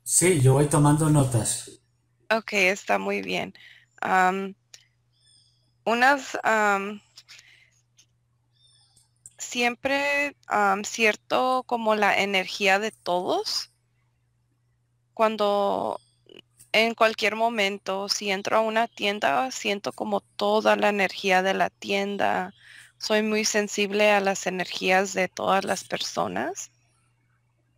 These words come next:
Speaker 2: Y cuando, si estoy con mis amigos o familiares y me están contando como cosas privadas o personales, como que yo soy como afectada, no sé cómo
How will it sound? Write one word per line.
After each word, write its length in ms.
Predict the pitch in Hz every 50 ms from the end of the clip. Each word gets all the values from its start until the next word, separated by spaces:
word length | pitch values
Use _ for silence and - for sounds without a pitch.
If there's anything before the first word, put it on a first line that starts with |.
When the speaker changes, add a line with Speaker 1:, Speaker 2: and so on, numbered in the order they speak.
| _ _ _ _ _ _ _ _ _ _ _ _ _ _ _ _ _ -
Speaker 2:
Y 300 | - 220 214 214 214 208
cuando, 580 | - - - 214 208 208 202 202 202 202 202 202
si 180 | - - 208
estoy 260 | 190 - - - 196
con 180 | - - 208 220
mis 200 | 214 208 - -
amigos 560 | 190 196 226 262 285 285 269 269 269 262 -
o 60 | 247
familiares 920 | 226 - 214 208 208 202 190 196 196 202 202 208 214 214 214 220 - - - -
y 160 | - 202 202
me 140 | 202 190 185
están 320 | - - 196 180 185 190
contando 520 | - 196 196 202 - 180 165 180 185 196
como 380 | 202 - 196 196 196 185 185 - - - - - - - _ -
cosas 360 | - - 262 - 262 262 -
privadas 640 | - 240 226 220 202 202 196 202 208 208 214 - -
o 60 | 240
personales, 1000 | _ - 196 190 - - 190 190 190 185 180 180 185 185 190 185 202 - - _ _ _ _ _ _ _ _ -
como 360 | - 220 220 220 208 208 202 _
que 240 | - - 190 196 196
yo 600 | 175 196 190 185 190 190 190 196 196 196 196 196 208 208 208 - _ _ _ _ _ _ _ _ _ - - - - - _ _ _ _ _ _ _ _ _ _ _ _ - -
soy 300 | - - 240 226 220 220
como 280 | - - 226 226 220 208
afectada, 840 | 208 196 - - 196 190 _ _ _ - 190 185 180 170 170 170 170
no 200 | 180 185 185 190
sé 240 | - - 208 202 196
cómo 720 | - - 196 190 196 196 190 190 190 185 185 185 190